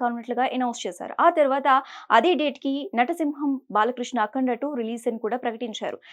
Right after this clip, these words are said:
దీంతో బాలయ్య అఖండ టూ, పవర్ స్టార్ పవన్ కళ్యాణ్ ఓజీ సినిమాలు ఒకే రోజున బాక్స్ ఆఫీస్ దగ్గర పోటీ పడనున్నాయి అనేది అటు అభిమానుల్లోనూ ఇటు ఇండస్ట్రీలోనూ హాట్ టాపిక్ అయింది. అయితే లేటెస్ట్ న్యూస్ ఏంటంటే సెప్టెంబర్ ట్వంటీ ఫిఫ్త్న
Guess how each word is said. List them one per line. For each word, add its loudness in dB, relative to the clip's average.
దీంతో 2
బాలయ్య 8
అఖండ 2
టూ, -2
పవర్ 2
స్టార్ 0
పవన్ 0
కళ్యాణ్ 0
ఓజీ -4
సినిమాలు 0
ఒకే 4
రోజున 4
బాక్స్ 2
ఆఫీస్ -6
దగ్గర -2
పోటీ -2
పడనున్నాయి -6
అనేది -6
అటు 0
అభిమానుల్లోనూ 2
ఇటు 0
ఇండస్ట్రీలోనూ -2
హాట్ -2
టాపిక్ -2
అయింది. -6
అయితే 6
లేటెస్ట్ 0
న్యూస్ -2
ఏంటంటే -8
సెప్టెంబర్ -4
ట్వంటీ -2
ఫిఫ్త్న -2